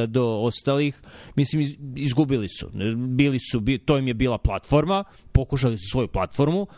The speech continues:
platforma je bila loša i sada ima Novi Sad političara koji će imati neku drugu platformu i nije neko odlučio, „Ok,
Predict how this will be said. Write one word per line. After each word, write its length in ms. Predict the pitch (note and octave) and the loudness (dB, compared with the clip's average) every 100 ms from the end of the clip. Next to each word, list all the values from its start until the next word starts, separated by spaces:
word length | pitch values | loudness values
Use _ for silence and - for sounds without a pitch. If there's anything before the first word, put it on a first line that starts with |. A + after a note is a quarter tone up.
| - | -4
platforma 420 | A#2+ G2+ - A#2+ | -2 0 0 0
je 60 | A#2 | 0
bila 340 | G#2 B2+ A2+ | 0 0 0
loša 560 | F#2+ G2 E2 - E3+ F#3+ - - - - | -2 -2 -2 0 0 0 -6 -20 -20 -6
i 520 | A2 G#2+ B2 C#3+ E3+ E3+ D#3+ - - - - | -2 2 2 2 0 -4 -12 -20 -20 -20 -14
sada 360 | - E2 D#2+ A2 | -8 -6 0 0
ima 220 | B2 D#3 | 2 2
Novi 200 | G3 F#3+ | 2 2
Sad 180 | F3+ D3+ | -2 0
političara 440 | F3+ D#3 D3+ F3+ | 0 0 -2 0
koji 160 | E3+ E3+ | 2 0
će 120 | E3 | 0
imati 200 | D#3+ D3+ | -2 -2
neku 200 | D#3+ D3 | 0 2
drugu 200 | D#3 C3+ | 2 0
platformu 520 | - G2+ - A#3 B3+ G3+ | -2 -4 2 2 2 0
i 240 | F3+ B3+ - - - - - | 0 0 -4 -20 -20 -20 -4
nije 360 | C#3 E3 F#3 F3+ | 0 2 2 0
neko 240 | F#3 - | -2 0
odlučio, 420 | D#3+ F3 - C3+ | 2 2 2 0
„Ok, 100 | C#3 | 0